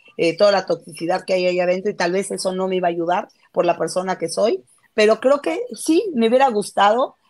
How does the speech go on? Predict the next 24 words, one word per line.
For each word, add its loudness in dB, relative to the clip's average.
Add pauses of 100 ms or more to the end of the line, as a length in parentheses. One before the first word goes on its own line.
porque 2
recapacité, 2
entendí 2 (160)
que 4
era 4
un 4
<laughs> -
juego 4
a 2
la 2
mitad, 2 (460)
este, 4
y -6
pues 2
ya 4
empezaba 4
a 0
jugar, 2 (240)
pero 4
aquí 2
afuera 0
estoy -4
muy 0
bien, -2